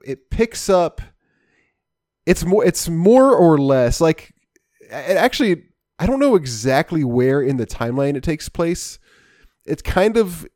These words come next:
picks up after the second one, but I, I'm actually unclear whether it's supposed to, the,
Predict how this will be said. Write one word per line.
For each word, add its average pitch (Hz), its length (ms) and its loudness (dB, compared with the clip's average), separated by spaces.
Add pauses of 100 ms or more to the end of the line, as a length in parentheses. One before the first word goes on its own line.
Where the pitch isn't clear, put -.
(180)
picks - 280 -2
up 180 140 2
after 170 260 0
the 127 120 -4
second - 360 -6
one, 202 300 0
but 165 180 -2
I, - 140 -12 (420)
I'm 156 120 0
actually 196 300 0
unclear 160 420 0
whether 139 300 2
it's 131 120 -4
supposed - 420 -4
to, 143 540 0 (1200)
the, 180 180 4